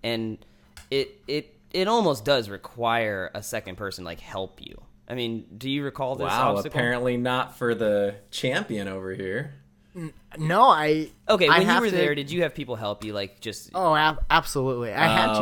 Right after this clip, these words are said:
Speaker 3: to. There
Speaker 2: okay,
Speaker 3: were,
Speaker 2: okay.
Speaker 3: there were multiple, uh, obstacles that I could not have done by myself. And,
Speaker 1: I mean, it's
Speaker 3: and
Speaker 1: not
Speaker 2: Okay,
Speaker 1: possible
Speaker 2: okay.
Speaker 1: for an
Speaker 2: So it's
Speaker 1: individual
Speaker 2: just
Speaker 1: to
Speaker 2: a
Speaker 1: do
Speaker 2: big
Speaker 1: this
Speaker 2: team
Speaker 1: thing.
Speaker 2: effort.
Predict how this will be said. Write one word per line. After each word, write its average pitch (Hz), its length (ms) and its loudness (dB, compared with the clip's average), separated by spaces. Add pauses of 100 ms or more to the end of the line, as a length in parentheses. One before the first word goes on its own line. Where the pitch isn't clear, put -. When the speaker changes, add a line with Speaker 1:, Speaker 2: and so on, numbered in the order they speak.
Speaker 3:
to. 95 40 -2
There 170 140 2
Speaker 2:
okay, - 0 -
Speaker 3:
were, 160 280 2
Speaker 2:
okay. - 120 -12
Speaker 3:
there 190 140 2
were 175 120 2
multiple, 165 1200 -2
uh, 135 120 -8 (220)
obstacles 135 600 -6
that 117 140 -10
I 117 80 -10
could 127 260 -10
not 143 300 -4
have 117 140 -10
done 120 460 -8
by 123 260 -10
myself. 113 580 -12
And, 127 80 -6
Speaker 1:
I 175 60 0
mean, 180 240 0 (100)
it's 160 200 0
Speaker 3:
and 160 40 -4
Speaker 1:
not 151 180 -2
Speaker 2:
Okay, - 100 -2
Speaker 1:
possible 113 300 0
Speaker 2:
okay. 139 120 -6
Speaker 1:
for 107 80 -4
an 107 80 -8
Speaker 2:
So 123 360 0
it's 208 160 6
Speaker 1:
individual - 0 -
Speaker 2:
just 233 140 0
Speaker 1:
to 220 60 6
Speaker 2:
a - 20 2
Speaker 1:
do 151 60 0
Speaker 2:
big 165 180 4
Speaker 1:
this 139 100 -6
Speaker 2:
team 135 200 2
Speaker 1:
thing. 98 80 -2
Speaker 2:
effort. 80 300 -10